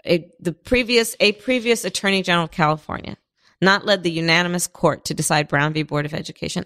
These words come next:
I would not be here talking to you as the United States Senator.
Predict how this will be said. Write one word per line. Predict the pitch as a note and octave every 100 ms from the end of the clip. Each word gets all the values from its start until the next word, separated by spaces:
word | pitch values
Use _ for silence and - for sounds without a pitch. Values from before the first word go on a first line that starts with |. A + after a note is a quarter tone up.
| _
I | G3+ C#4
would | C4 G#3+
not | G3 F3+ - -
be | F3+ F3+
here | - - - - _ _ _ _ _ _ _ _ -
talking | - E3+ F3
to | E3 F3
you | D#3+ B2+ -
as | D#3
the | D#3
United | D#3 D3+ D3
States | - -
Senator. | C2+ E2 -